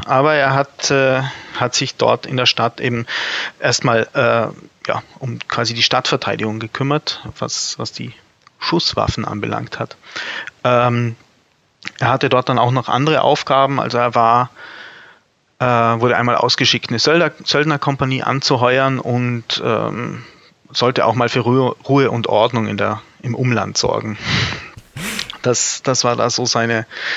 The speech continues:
sein Job, den er dort hatte. Also da taucht er in diesen, äh, diesen Unterlagen aus der Region auf. Ähm,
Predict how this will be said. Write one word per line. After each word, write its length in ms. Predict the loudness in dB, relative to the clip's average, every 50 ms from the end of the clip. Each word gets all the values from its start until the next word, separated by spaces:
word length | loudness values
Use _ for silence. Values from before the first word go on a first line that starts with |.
| -6 -4
sein 240 | 0 2 2 2 4
Job, 340 | 4 4 4 4 2 2 2
den 140 | 2 4
er 80 | 4 4
dort 260 | 4 4 4 4 4
hatte. 240 | 2 0 2 2 0
Also 160 | 0 2 2
da 140 | 2 0 0
taucht 360 | 0 2 2 2 2 2 0
er 60 | -2
in 80 | -2 -2
diesen, 320 | -2 -2 -2 -4 -4 -4 -6 -10 -12 -10 -8 -8 -8 -10 -12 -14 -10 -4
äh, 460 | -2 0 0 2 2 2 0 0 -2 -6 -10 -16 _ _ _ _ _ _ _ _ _ -6
diesen 160 | -4 -4 -2
Unterlagen 540 | -2 -2 0 0 2 2 4 2 2 2 0
aus 160 | -2 -4 -4
der 120 | -4 -6 -6
Region 380 | -6 -6 -4 -4 -2 -2 -2
auf. 420 | -2 0 2 4 2 2 2 -2 -16 _ -20 -20 -20 -20 -20 -20 _ _ _ _ _ -2
Ähm, 560 | 0 2 2 2 2 0 -2 -2 -4 -4 -6